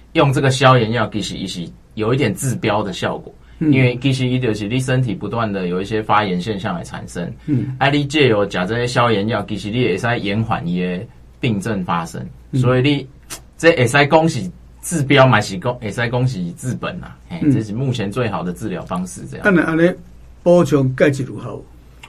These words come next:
Speaker 1: 补充钙质其实只是辅助的。
Speaker 2: 嗯。
Speaker 1: 因为钙质一般来讲是在骨质疏松才会比较建议是使用。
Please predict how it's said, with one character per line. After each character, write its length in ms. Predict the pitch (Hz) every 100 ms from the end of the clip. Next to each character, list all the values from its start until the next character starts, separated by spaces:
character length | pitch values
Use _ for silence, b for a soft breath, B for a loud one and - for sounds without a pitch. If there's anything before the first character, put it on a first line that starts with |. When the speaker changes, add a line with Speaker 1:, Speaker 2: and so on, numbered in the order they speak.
| -
Speaker 1:
补 160 | 143
充 240 | 151 131 131
钙 180 | 151
质 220 | 135 117 107
其 180 | - 117
实 460 | 113 123 120 117 117
只 220 | - 95
是 160 | 131 156
辅 240 | 113 101
助 240 | 92 135
的。 200 | 95 - - b -
Speaker 2:
嗯。 180 | 135 113
Speaker 1:
因 80 | 123
为 60 |
钙 200 | 113 156
质 240 | 143 127 127
一 80 | 156
般 300 | 131 139 135
来 120 | 123
讲 220 | 113 131 113
是 160 | - 90 90 -
在 240 | 123 85
骨 200 | - 107
质 140 | 107 131
疏 200 | 143 143
松 320 | 135 131 143 - - -
才 200 | 110 107
会 140 | 135
比 140 | -
较 120 | 101 120
建 260 | 131 117
议 80 | 117
是 140 | 110 120
使 200 | - 170
用。 240 | 95 92